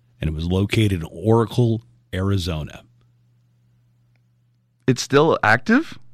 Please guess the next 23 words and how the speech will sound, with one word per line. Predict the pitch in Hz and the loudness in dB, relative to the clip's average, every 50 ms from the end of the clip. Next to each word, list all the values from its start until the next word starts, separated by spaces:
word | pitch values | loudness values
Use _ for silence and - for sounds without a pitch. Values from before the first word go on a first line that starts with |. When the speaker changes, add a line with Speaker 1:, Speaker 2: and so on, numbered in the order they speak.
| - - - - _ _ _ _ _ _ _ _ _ _ _ _ _ _ _ - - | -20 -20 -20 -20 _ _ _ _ _ _ _ _ _ _ _ _ _ _ _ -6 0
Speaker 2:
Oh, | 202 196 | 2 4
no, | 196 - - - 50 - - - - - | 4 4 2 -2 -6 -6 -10 -12 -10 -4
no. | - 110 95 - - 82 90 - _ _ _ _ _ _ _ _ _ _ _ _ _ _ _ _ - - | -2 -2 -2 -2 -4 -8 -14 -18 _ _ _ _ _ _ _ _ _ _ _ _ _ _ _ _ -14 -12
Speaker 1:
Between, | 104 95 - - 123 120 117 117 117 120 117 117 117 110 | -10 -8 -4 -2 0 0 2 2 2 2 2 0 0 -2
constructed | - - - 110 98 - 143 135 131 - 135 | -4 -6 -8 -6 -4 -2 -2 -2 -2 -4 -6
between | 120 113 - - 117 107 104 | -6 -6 -2 -2 -2 -2 -2
eighty-seven | - 98 113 113 113 123 - - - 120 117 113 113 113 | -2 -4 -4 -2 -4 -6 -8 -6 -4 -2 -2 0 0 0
and | 107 98 90 85 | 0 2 0 0
ninety-one, | 87 90 101 104 107 107 98 95 92 87 85 | 0 -2 -2 -2 -2 -2 -4 -4 -4 -4 -4
Biosphere | 78 87 85 90 92 87 - - - 92 87 - | -6 -8 -8 -6 -6 -8 -8 -10 -10 -10 -10 -10
two | - - - | -10 -8 -6
was | 85 80 71 71 | -6 -6 -6 -6
originally | 71 82 123 143 147 143 147 139 | -4 0 0 0 0 2 2 2
meant | 123 113 110 107 - | 2 2 2 0 -2
to | - 92 | -4 -6
demonstrate | 85 92 101 110 113 101 - - - 98 98 - | -4 -2 0 0 0 -2 -2 -4 -4 -4 -4 -4
the | - 82 | -6 -8
viability | 71 85 85 95 98 92 98 98 98 98 85 | -8 -6 -4 -4 -4 -2 -2 -2 -2 -2 -4
of | 80 - _ - | -6 -8 _ -16
closed | - - - 143 147 147 135 104 95 90 82 82 - - _ - _ _ _ _ _ - | -10 -6 -4 -2 0 0 0 -2 -2 -4 -6 -8 -10 -14 _ -20 _ _ _ _ _ -4
ecological | 113 120 - - 110 107 107 101 101 95 87 98 - 87 78 | -4 -4 -2 -2 -2 -2 0 0 -2 -2 -4 -6 -8 -10 -10
systems | - - - 156 151 - - - - 82 78 80 76 - - - - _ _ _ _ _ _ - | -8 -4 -2 0 0 0 -2 -6 -8 -6 -6 -6 -8 -8 -12 -18 -20 _ _ _ _ _ _ -8
to | - - 113 87 | -4 -2 -2 -4